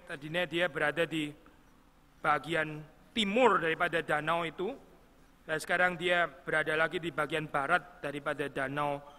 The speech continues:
Galilea. Maksudnya, saudara, mengapa keterangan geografis penting? Ini mau menyatakan bahwa Yesus sekarang kembali di bagian, di daerah di mana di situ orang-orang yang tinggal di dalamnya itu sangat menjaga,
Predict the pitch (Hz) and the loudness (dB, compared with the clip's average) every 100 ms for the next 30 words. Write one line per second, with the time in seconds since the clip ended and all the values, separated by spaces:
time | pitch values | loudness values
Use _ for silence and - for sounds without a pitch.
0 | - - - 143 143 156 151 135 127 - | -20 -20 -8 -4 -2 -2 -2 -4 -6 4
1 | 202 208 302 233 165 160 156 151 202 240 | 6 6 4 4 4 0 -4 -2 2 6
2 | 269 240 156 160 214 214 220 180 170 165 | 10 10 10 2 2 6 6 4 2 4
3 | 160 170 - 170 160 196 - - - - | 2 -2 -6 -6 -6 -6 -12 -20 -20 -20
4 | - - - - - 269 277 247 240 233 | -20 -20 -20 -6 2 8 10 12 10 12
5 | 226 254 196 196 185 247 - 220 240 233 | 10 10 10 10 10 6 8 10 10 10
6 | 180 170 233 180 170 - - - - - | 10 10 8 4 2 -2 -16 -20 -20 4
7 | - 170 170 220 196 165 165 151 185 233 | 12 12 12 4 4 6 8 10 10 10
8 | 180 175 190 240 170 175 196 226 226 226 | 8 2 4 2 0 -4 -4 0 0 0
9 | - - 190 202 202 202 220 196 214 185 | -4 0 6 8 10 10 8 4 2 4
10 | 196 175 151 143 160 190 226 190 185 - | 6 4 2 2 0 -4 0 2 2 2
11 | 202 180 151 135 143 139 | -2 0 2 2 0 -4